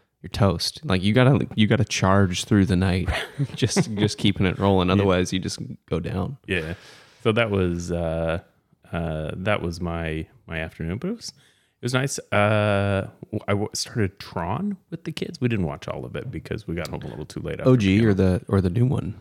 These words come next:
Speaker 2: The, the nineteen eighty-two version. Um, started that with the kids, and they're kinda making fun of it, but you could tell they were kind of into the storyline as well.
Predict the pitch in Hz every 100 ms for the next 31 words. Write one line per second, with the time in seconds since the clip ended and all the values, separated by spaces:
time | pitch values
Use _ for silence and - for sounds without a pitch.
0 | - - 87 82 87 - 90 85 82 87
1 | 85 - 76 76 - - 95 - - -
2 | - _ _ _ _ 80 78 73 73 71
3 | - - - _ _ - - 104 156 147
4 | - - 131 - 151 151 - 92 95 -
5 | 110 90 87 - - 76 80 87 87 -
6 | 76 92 82 - 82 73 73 - 80 78
7 | - - - 80 76 73 78 - - 78
8 | -